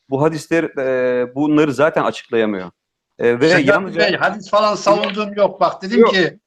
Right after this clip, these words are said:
Speaker 1: Kur'an dışı diyelim.
Speaker 2: hadislerle
Speaker 1: Kur'an
Speaker 2: sizin aranızdaki, hadisçilerle sizin aranızdaki problem beni ilgilendirmiyor. Ben
Speaker 1: Ama
Speaker 2: bir
Speaker 1: giriyorsun,
Speaker 2: kafirim.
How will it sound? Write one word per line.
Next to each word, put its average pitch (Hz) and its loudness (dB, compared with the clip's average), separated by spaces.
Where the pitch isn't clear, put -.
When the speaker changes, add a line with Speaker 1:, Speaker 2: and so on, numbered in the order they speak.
Speaker 1:
Kur'an 196 4
dışı 208 0
diyelim. 151 -8
Speaker 2:
hadislerle 220 6
Speaker 1:
Kur'an 202 0
Speaker 2:
sizin 196 -4
aranızdaki, 202 0
hadisçilerle 196 -2
sizin 196 -10
aranızdaki 190 -4
problem 202 -2
beni 208 0
ilgilendirmiyor. 202 -4
Ben 202 4
Speaker 1:
Ama 175 4
Speaker 2:
bir 226 0
Speaker 1:
giriyorsun, 208 4
Speaker 2:
kafirim. 240 -6